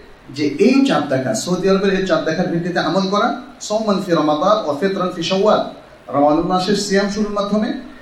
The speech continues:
এবং শাওয়াল মাসে ইফতার করে ঈদ পালনের মাধ্যমে। ওয়াস্তাদাল্লু লিযালিকা বিউমুমি কাউলিহি তাআলা, তারা এর পক্ষে দলিল নিয়েছেন, ফামান শাহিদা মিনকুমুশ শাহরা ফালিয়াসুম,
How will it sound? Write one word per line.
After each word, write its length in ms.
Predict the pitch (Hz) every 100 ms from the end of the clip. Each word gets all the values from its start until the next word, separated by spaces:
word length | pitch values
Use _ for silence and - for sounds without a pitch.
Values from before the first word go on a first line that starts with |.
| -
এবং 200 | 202 247
শাওয়াল 380 | - 180 175 175
মাসে 500 | 170 170 175 160 -
ইফতার 360 | 160 - 190 180
করে 200 | 170 165
ঈদ 180 | 208 -
পালনের 300 | 143 135 123
মাধ্যমে। 360 | 127 - 123 - - - - -
ওয়াস্তাদাল্লু 600 | 190 214 208 196 190 185
লিযালিকা 540 | 175 160 170 165 165 165
বিউমুমি 520 | 151 151 170 240 202
কাউলিহি 320 | 165 160 156 156
তাআলা, 580 | 156 139 180 - - - - - - - - -
তারা 300 | 156 151 139
এর 260 | - 160 139 - - - - -
পক্ষে 260 | 190 185 196
দলিল 300 | - 165 233
নিয়েছেন, 520 | 208 151 - 220 285 - - - -
ফামান 240 | 156 147
শাহিদা 340 | 143 170 165 151
মিনকুমুশ 440 | 151 151 151 -
শাহরা 220 | 143 143
ফালিয়াসুম, 380 | 135 123 117 120